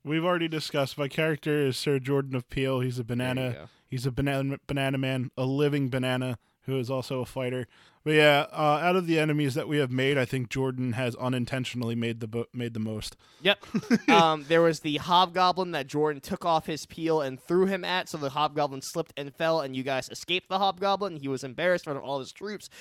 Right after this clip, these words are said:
Speaker 2: so he swore, like, a blood oath vengeance against you, Jordan. Uh, then there was the two were-tigers that Jordan accidentally conned out of their, um,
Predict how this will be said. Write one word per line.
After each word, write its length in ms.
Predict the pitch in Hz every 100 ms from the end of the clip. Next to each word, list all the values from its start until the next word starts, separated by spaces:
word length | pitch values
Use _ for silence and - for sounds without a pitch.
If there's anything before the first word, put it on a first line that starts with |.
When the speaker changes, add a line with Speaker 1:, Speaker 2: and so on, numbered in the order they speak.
| -
Speaker 2:
so 120 | -
he 80 | 147
swore, 520 | 127 - 180 180 185 143
like, 180 | 139 135
a 60 |
blood 400 | 131 143 156 165
oath 260 | 160 160 147
vengeance 380 | 151 156 170 160
against 360 | 160 175 -
you, 80 | 170
Jordan. 420 | 160 165 160 160 - - -
Uh, 340 | - 143 135 120
then 280 | 135 151 151
there 200 | 151 151
was 340 | 147 147 143
the 120 | 147 147
two 220 | - 226
were-tigers 720 | 190 190 - 165 147 127 120
that 180 | 151 131
Jordan 360 | 147 156 165 160
accidentally 800 | 143 151 180 156 147 - 151 135
conned 480 | - 151 143 123 113
out 200 | 131 131
of 120 | 127
their, 220 | 131 123
um, 400 | 120 123 120 117